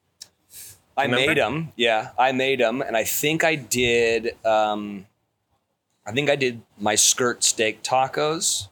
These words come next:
Speaker 1: for the first night, and then I think I made spicy, um,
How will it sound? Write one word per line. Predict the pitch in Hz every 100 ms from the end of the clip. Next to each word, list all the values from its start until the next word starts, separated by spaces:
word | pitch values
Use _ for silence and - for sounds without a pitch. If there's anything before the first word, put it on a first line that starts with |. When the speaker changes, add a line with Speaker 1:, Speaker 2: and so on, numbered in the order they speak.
| _
Speaker 1:
for | -
the | 123
first | 110 - 127 123 -
night, | 117 110
and |
then | 110
I | 107
think | - 117 113
I | 120
made | 110 107 107 98
spicy, | - - - 107 104 - - 110 107 104 104 _ _ _ _ _
um, | 107 104 98 95 92 90